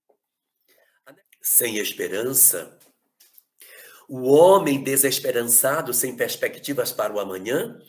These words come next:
desenvolve a ansiedade, fruto hoje da maior parte das consultas nos consultórios dos psicólogos. Ansiedade.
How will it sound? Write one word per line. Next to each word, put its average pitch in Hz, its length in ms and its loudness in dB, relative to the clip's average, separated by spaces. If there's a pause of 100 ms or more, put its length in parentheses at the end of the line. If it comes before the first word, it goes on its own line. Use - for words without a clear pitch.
(420)
desenvolve 143 840 -2
a 120 40 -2
ansiedade, 101 920 -6 (840)
fruto 135 600 -4
hoje 107 600 -4 (680)
da 104 100 -4
maior 110 600 -4
parte 127 380 -8
das 113 240 -6
consultas 139 840 -10
nos 135 200 -10
consultórios 123 640 -8
dos - 180 -12
psicólogos. 85 1040 -8 (240)
Ansiedade. - 760 -8